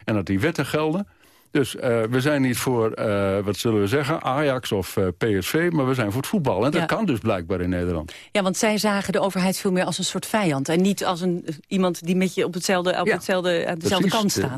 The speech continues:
Speaker 2: staat.
Speaker 1: de, de, de, de vos spreekt de passie. Dus als, als de minister van Onderwijs of van, van Binnenlandse Zaken van zo'n land...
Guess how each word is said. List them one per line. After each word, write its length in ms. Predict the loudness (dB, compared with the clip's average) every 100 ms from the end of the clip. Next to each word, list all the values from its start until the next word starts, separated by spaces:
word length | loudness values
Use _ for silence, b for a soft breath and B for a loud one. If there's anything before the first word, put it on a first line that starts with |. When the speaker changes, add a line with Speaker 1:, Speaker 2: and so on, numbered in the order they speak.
| -8
Speaker 2:
staat. 120 | -4
Speaker 1:
de, 260 | -2 -2 0
de, 320 | 2 2 0
de, 180 | 0 0
de 140 | -2
vos 220 | 0 -2
spreekt 340 | -2 0 0 0
de 80 | -2
passie. 380 | -2 0 -2
Dus 260 | 0 0 0
als, 280 | -2 -2 -2
als 220 | -2 0
de 240 | 2 2 2
minister 380 | 2 2 0 -2
van 140 | 0
Onderwijs 420 | 2 2 2 2
of 140 | 0 -2
van, 200 | -2 0
van 200 | 0 2
Binnenlandse 460 | 2 2 0 -2
Zaken 360 | 0 0 0 -2
van 200 | -2 0
zo'n 160 | 2 2
land... 300 | 2 -2